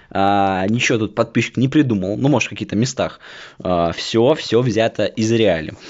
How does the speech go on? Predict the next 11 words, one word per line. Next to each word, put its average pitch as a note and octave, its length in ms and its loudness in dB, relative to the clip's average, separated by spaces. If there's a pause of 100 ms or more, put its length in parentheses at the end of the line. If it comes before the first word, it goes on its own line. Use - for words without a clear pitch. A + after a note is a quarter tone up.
(200)
Такая G#2+ 280 2
вот G2 160 0
интересная A2 480 -2
застройка. A2+ 520 -2 (220)
А, F#2 800 -2
это, G#2+ 560 2
это G2 480 -2 (360)
круговое A#2 580 2
здание, G2+ 440 0
и G2 60 -2
главное, G#2 440 0